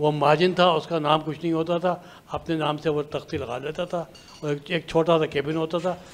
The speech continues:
सात आदमी बैठते थे। तो मैं सिर्फ ये, और अभी आज आपने, आपने सही फरमाया, क्योंकि मेरा वहीं पर है कि आज जो है वहाँ पर, आ,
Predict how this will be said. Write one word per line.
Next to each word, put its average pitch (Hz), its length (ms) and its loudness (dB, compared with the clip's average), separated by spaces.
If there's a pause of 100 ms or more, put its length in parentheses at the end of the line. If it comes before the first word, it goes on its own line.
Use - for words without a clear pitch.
(100)
सात 170 320 0
आदमी 135 240 -2
बैठते 117 380 -8
थे। - 200 -16 (1000)
तो 156 100 2
मैं 170 300 6
सिर्फ 180 260 0 (380)
ये, 165 320 4 (2750)
और 180 140 4
अभी 175 220 6
आज 185 240 6 (240)
आपने, 151 260 0
आपने 156 160 2
सही 175 160 0
फरमाया, 160 400 4 (640)
क्योंकि 143 160 -4
मेरा 156 200 4
वहीं 143 160 0
पर 160 180 2
है 170 220 0 (280)
कि 175 60 -6
आज 160 220 4
जो 170 100 2
है 160 160 6
वहाँ 165 240 4
पर, 160 260 2 (380)
आ, 147 280 -2